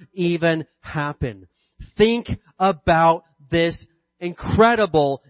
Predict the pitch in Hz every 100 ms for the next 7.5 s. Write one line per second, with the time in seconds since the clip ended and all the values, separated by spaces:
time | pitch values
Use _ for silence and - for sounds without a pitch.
0 | _ - 208 202 - 196 180 160 180 190
1 | 185 139 165 - 190 175 170 151 131 _
2 | _ 175 165 170 - 143 139 180 190 190
3 | 190 180 180 180 180 175 _ _ 165 175
4 | 185 214 233 233 285 285 - 180 160 160
5 | _ _ _ 196 185 208 - 160 170 202
6 | 202 - - 190 175 147 - _ _ 160
7 | 190 - 196 196